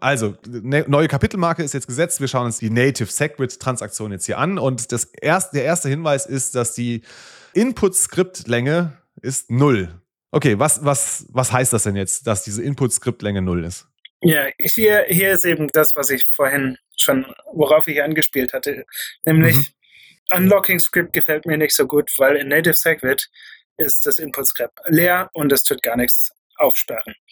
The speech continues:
Speaker 2: In Native Segwit verwenden wir eine andere Konstruktion, nämlich wir verwenden ein Template, das im Output sich auf eine Version festlegt und dann ein sogenanntes Witness-Pro-,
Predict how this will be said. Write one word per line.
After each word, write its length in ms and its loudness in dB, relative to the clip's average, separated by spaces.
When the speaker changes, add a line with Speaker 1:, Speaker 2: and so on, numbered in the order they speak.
Speaker 2:
In 480 2
Native 300 4
Segwit 520 2
verwenden 380 0
wir 100 4
eine 160 2
andere 320 2
Konstruktion, 720 -2
nämlich 480 2
wir 720 2
verwenden 680 0
ein 200 -2
Template, 640 0
das 200 0
im 120 -10
Output 640 0
sich 280 0
auf 80 2
eine 200 2
Version 360 2
festlegt 540 0
und 80 -4
dann 180 0
ein 220 -4
sogenanntes 640 -2
Witness-Pro-, 600 0